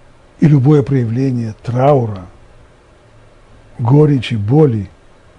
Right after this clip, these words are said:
а уж тем более оплакивания, должно рассматриваться как, э, неблагодарность Богу, как, э,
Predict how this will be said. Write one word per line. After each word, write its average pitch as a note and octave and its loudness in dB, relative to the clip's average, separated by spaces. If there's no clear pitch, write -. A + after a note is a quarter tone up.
а B2 -4
уж G#2 -6
тем A#2 -4
более B2+ -4
оплакивания, C#3+ -2
должно A#2 -4
рассматриваться A#2 -4
как, A#2+ -10
э, C3+ -10
неблагодарность C3 -6
Богу, B2 -10
как, C#3 -10
э, A#2+ -16